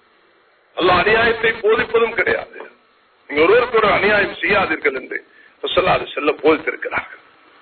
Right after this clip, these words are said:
அதனால் தான் நபி அவர்கள் மக்காவை எட்-,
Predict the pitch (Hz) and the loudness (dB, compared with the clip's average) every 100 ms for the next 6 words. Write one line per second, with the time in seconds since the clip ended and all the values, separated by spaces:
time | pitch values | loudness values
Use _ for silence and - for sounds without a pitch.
0 | _ _ _ - _ 120 147 180 185 190 | _ _ _ -20 _ 0 4 4 2 2
1 | 185 196 180 175 202 214 214 - - - | 2 2 2 2 2 2 0 -2 -8 -20
2 | _ _ _ - 135 139 185 190 160 - | _ _ _ -4 -2 2 4 4 2 -2
3 | - - 147 - - | -12 -8 -4 -4 -8